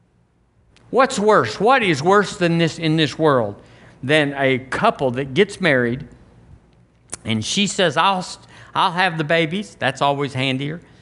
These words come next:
"And I'll take care of the babies." That's real handy too.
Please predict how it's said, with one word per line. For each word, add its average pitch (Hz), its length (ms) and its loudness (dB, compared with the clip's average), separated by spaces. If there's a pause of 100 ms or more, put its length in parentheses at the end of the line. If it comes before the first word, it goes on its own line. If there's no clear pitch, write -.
(260)
"And 120 180 0
I'll 151 240 0
take 175 240 -4
care 220 220 0
of 202 80 0
the 156 80 -4
babies." 127 480 -2
That's 139 260 0
real 143 220 0
handy 131 340 -4
too. 123 380 -4